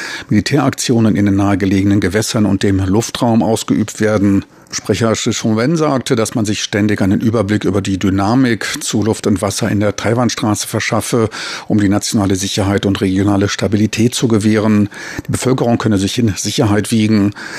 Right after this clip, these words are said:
Die Armee verstärke stetig ihr Training und Vorbereitungen, verbessere ihre Verteidigungskapazitäten und ist in der Lage, die nationale Sicherheit, Freiheit, Demokratie und die Souveränität der Republik China zu verteidigen.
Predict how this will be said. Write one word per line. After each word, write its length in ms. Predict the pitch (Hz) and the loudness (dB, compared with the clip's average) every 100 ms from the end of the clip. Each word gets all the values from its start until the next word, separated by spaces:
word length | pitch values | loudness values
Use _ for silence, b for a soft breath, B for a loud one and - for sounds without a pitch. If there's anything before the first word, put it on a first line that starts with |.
| B | B
Die 80 | 110 | 2
Armee 240 | 98 117 | 2 2
verstärke 540 | 135 147 - 113 107 104 | 2 0 0 0 2 0
stetig 340 | - 104 107 | 0 -2 0
ihr 120 | 104 | -2
Training 360 | - 120 131 143 | -2 0 2 4
und 160 | 113 107 | 2 0
Vorbereitungen, 840 | - 135 135 113 113 113 110 104 | 0 0 0 0 0 0 2 2
verbessere 500 | 107 98 101 104 98 | 0 -2 0 0 0
ihre 240 | 98 101 | 0 -2
Verteidigungskapazitäten 1500 | - 98 - 110 120 123 113 - 120 110 - 104 - 104 101 101 | -2 -4 -2 0 2 2 0 0 -2 0 -2 -2 0 0 2 0
und 120 | 101 | 0
ist 180 | 101 110 | -2 0
in 80 | |
der 100 | 104 | 0
Lage, 440 | 101 95 98 101 98 B B B | 2 0 0 0 -2 B B B
die 80 | - | 0
nationale 480 | 95 95 - 98 95 | 0 0 0 0 0
Sicherheit, 520 | 98 - 113 101 98 | -2 0 0 2 0
Freiheit, 640 | - - 104 95 - - 104 | -4 -4 0 0 -2 -6 -2
Demokratie 560 | 98 - 95 - 110 | -2 -2 -4 0 0
und 200 | 104 120 | 2 2
die 80 | 117 | 2
Souveränität 720 | 104 98 92 98 - 98 95 | 0 0 2 2 2 0 2
der 200 | 98 95 98 | 0 0 -2
Republik 420 | - 98 95 95 | 0 0 0 -2
China 400 | - 101 104 95 | -2 -2 0 -2
zu 160 | - | -2
verteidigen. 720 | 98 - - 117 120 110 80 | -2 -2 0 2 4 2 2